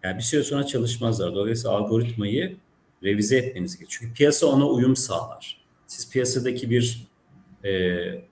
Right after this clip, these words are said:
fırsatı değerlendiriyorsunuz. Ama başka ins-, başka yatırımcılar da o fırsatı görüyor, değerlendirmeye başlıyor. Bir süre sonra o fırsat kalmıyor.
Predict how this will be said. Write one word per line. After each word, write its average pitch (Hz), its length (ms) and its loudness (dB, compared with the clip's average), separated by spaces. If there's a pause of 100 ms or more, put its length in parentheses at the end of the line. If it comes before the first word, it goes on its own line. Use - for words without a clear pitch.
(180)
fırsatı 123 480 2
değerlendiriyorsunuz. 85 1200 0 (440)
Ama 117 520 0 (340)
başka 120 280 4
ins-, 139 240 2
başka 131 280 2
yatırımcılar 139 560 2
da 120 40 2
o 98 100 0
fırsatı - 420 0
görüyor, 90 360 -2
değerlendirmeye 95 720 -2
başlıyor. - 400 -8
Bir - 60 -6
süre - 200 0
sonra 117 200 -6
o 117 40 -10
fırsat - 380 -6
kalmıyor. 98 540 0